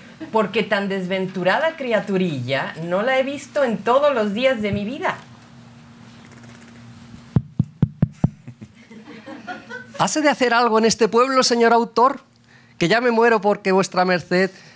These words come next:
Speaker 2: vea que no me tomó a carga cerrada.
Speaker 1: Cuatro cuerpos de los vuestros no harán un tercio, cuanto más una carga. Si no sois más gran músico que grande,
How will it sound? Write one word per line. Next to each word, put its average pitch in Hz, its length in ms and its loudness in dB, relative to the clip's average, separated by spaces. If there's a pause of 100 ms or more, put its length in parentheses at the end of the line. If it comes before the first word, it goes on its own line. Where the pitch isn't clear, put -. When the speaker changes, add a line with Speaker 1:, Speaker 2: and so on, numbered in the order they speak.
(320)
Speaker 2:
vea 190 420 2
que 175 140 -2
no 170 140 2
me 180 120 0
tomó 160 360 2
a 151 80 -2
carga 147 340 0
cerrada. 151 520 0 (600)
Speaker 1:
Cuatro 302 360 -2
cuerpos 277 420 -2
de 220 100 -2
los 208 240 -4
vuestros 262 460 -4
no 233 120 -2
harán 220 240 0
un 226 160 -10
tercio, 151 580 -6 (180)
cuanto 175 320 -2
más 202 280 -2
una 190 260 -4
carga. 120 400 -6 (720)
Si 208 180 -4
no 240 140 0
sois 302 380 -2
más 240 680 -2 (120)
gran 226 440 -2
músico 208 600 -4
que 185 120 -4
grande, 320 600 -4